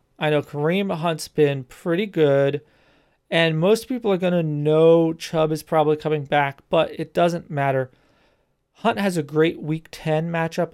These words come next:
against, uh, the Texans. Play it up.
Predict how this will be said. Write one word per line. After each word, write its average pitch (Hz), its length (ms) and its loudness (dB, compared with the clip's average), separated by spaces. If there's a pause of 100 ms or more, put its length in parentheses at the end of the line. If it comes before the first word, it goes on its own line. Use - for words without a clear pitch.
against, 127 560 -8 (160)
uh, 123 220 -6 (200)
the 202 120 -12
Texans. 226 880 -6 (760)
Play 170 420 0
it 180 80 2
up. - 200 -2